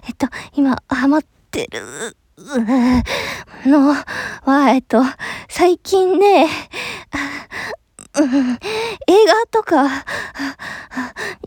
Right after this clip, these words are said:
見てるん、んですけど、そう、あんま、あんまあの、そう、あの、はっきり、あの、見てる映画のことね、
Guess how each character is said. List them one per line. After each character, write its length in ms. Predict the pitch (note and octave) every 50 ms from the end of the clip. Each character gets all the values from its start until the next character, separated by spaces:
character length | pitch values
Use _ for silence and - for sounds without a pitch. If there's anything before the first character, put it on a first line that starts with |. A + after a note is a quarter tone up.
| - - -
見 140 | C#4+ D#4 D4
て 180 | - D#4 D4+
る 80 | C4 A#3+
ん、 600 | A#3 A#3+ G#3 G#3 A3 B3+ B3+ C4 C4+ B3 A3+ A#3 - G4 G#4 G4+ G4+ G4+ F#4 - - A3+ A3 C#4 E4 C4+ C4 - _ _ _ _ _ _ _ - B2 B2+ E3 G#3 C4+ C#4 C#4 A3+ B3 - - _ _ - C4 C#4+
ん 200 | A3+ A#3 A#3+ B3+
で 120 | A3+ A3+
す 140 | - - -
け 120 | - B3+ - - - - - - - - -
ど、 320 | - B3 B3+ A#3+ A3+ A3+ C4 B3+ - - - - - - - - - - - _ _ - -
そ 240 | - B3 A3+ G#3 G#3
う、 60 | - - _ _ _ _ _ A#3 - - C4+ -
あ 80 | - B3
ん 60 | A#3+
ま、 100 | B3+ - - - - - - - - - -
あ 60 | - E4+
ん 40 |
ま 100 | F#4 F#4+
あ 40 | F#4
の、 240 | F#4 F#4 F#4 F#4 G4+ F#4 - - F#4+ D#4+ - E4+ - - - _ _ _ C5+ D#5+ - - - - - - - - -
そ 320 | - - - E4+ C#4+ A#3+
う、 60 | - -
あ 60 | - A#3
の、 200 | A3+ A3+ A3+ G#3+
は 80 | - - _ _ _ _ - B3
っ 40 | - -
き 140 | - G4+
り、 260 | F4+ C#4 G#3+ G3 - - _ _
あ 60 | - G3+
の、 140 | G#3+ G3 - -
見 100 | - -
て 120 | - D4+ B3+
る 80 | A3+
映 60 | A3 G#3+
画 80 | A3
の 80 | A3 G#3
こ 80 | A3+
と 220 | - G3+ G3+ G3+ - _ _ _ _ _ _
ね、 180 | A3+ A#3 A3